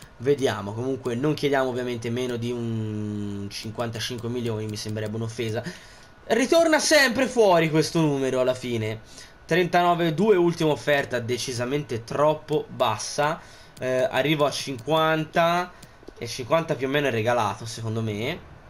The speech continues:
e difatti hanno accettato. E quindi Junior Firpo ha preso l'aeroplanino in direzione Madrid, e ci sta, ragazzi, ci sta. E come giocherà l'ultima partita con la nostra maglia, probabilmente adesso contro il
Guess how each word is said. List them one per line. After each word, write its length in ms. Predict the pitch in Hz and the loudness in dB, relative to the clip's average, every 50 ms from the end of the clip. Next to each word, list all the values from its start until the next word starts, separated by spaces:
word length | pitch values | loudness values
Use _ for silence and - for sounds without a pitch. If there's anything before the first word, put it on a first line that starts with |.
| - - | -20 -16
e 120 | - 113 107 | -12 -10 -10
difatti 400 | 110 107 - 113 110 113 - 127 | -10 -6 -6 -6 -6 -4 -4 -4
hanno 180 | 117 117 120 | -4 -2 -4
accettato. 920 | 120 113 - - 151 139 - - 143 127 123 120 120 117 - 131 120 110 - - - - - - - - - - - - - - - - - - - - - - - - - - | -4 -6 -2 -2 -2 -4 0 0 2 2 4 2 0 0 -2 -4 -4 -6 -8 -16 -20 -20 -20 -20 -20 -20 -20 -20 -20 -20 -20 -20 -20 -20 -20 -20 -20 -20 -20 -20 -20 -20 -6 0
E 120 | - 247 | 0 0
quindi 540 | - - 285 302 339 330 311 359 - - - - | 2 4 4 6 6 6 4 4 2 0 -8 -10
Junior 380 | - 170 196 285 294 330 311 | -6 -2 0 4 4 4 2
Firpo 580 | - - 247 220 185 170 170 196 226 240 480 - - - - - - - - | 4 2 2 2 2 2 4 4 2 2 2 -6 -14 -20 -20 -20 -20 -16 -10
ha 100 | - 147 | -10 0
preso 260 | - 208 226 180 196 | 2 4 4 6 6
l'aeroplanino 800 | 214 214 208 220 220 214 214 247 254 247 202 156 127 113 113 123 117 - - | 6 8 8 8 6 6 6 4 4 4 2 0 0 -2 -4 -6 -8 -10 -6
in 120 | 156 147 | -6 -2
direzione 720 | 139 147 151 165 156 - - 147 131 113 101 104 107 110 - - - - - - - - - - - - - - - - - - | 0 0 0 0 0 -2 -2 0 0 0 0 -2 -2 -4 -6 -10 -20 -20 -20 -20 -20 -20 -20 -20 -20 -20 -14 -14 -14 -14 -8 -4
Madrid, 800 | 151 175 202 208 170 202 180 190 160 123 110 123 160 156 - - - - - | 2 2 2 4 4 4 4 2 0 0 0 2 2 2 0 -4 -14 -14 -14
e 80 | 107 107 | -12 -10
ci 160 | - - 110 | -10 -10 -6
sta, 240 | 113 - 123 110 98 | -2 0 0 2 0
ragazzi, 400 | 87 85 90 87 92 - - - | -2 -4 -6 -8 -8 -10 -12 -14
ci 160 | - - 113 | -12 -10 -10
sta. 260 | - - 185 190 - | 0 2 2 2 4
E 140 | - 196 190 | 0 -2 0
come 340 | - 233 220 208 175 170 160 | 4 6 6 6 6 4 2
giocherà 340 | 143 165 160 - 202 214 202 | 2 0 2 4 4 4 4
l'ultima 340 | 226 269 277 - 294 277 226 | 4 0 2 2 2 2 4
partita 360 | 240 262 233 294 285 247 254 | 4 2 2 2 0 0 2
con 120 | 226 247 | 2 2
la 80 | 247 247 | 2 2
nostra 240 | 254 247 247 254 247 | 2 2 2 2 2
maglia, 320 | 240 240 247 240 240 226 | 4 4 4 4 4 4
probabilmente 340 | 202 226 220 226 240 226 226 | 2 2 2 2 2 2 2
adesso 280 | 226 226 220 - 208 | 2 2 2 0 0
contro 360 | 180 214 226 214 - 190 190 - | 2 2 0 2 2 0 0 0
il 300 | - - 220 202 170 131 | -2 -2 0 0 0 -2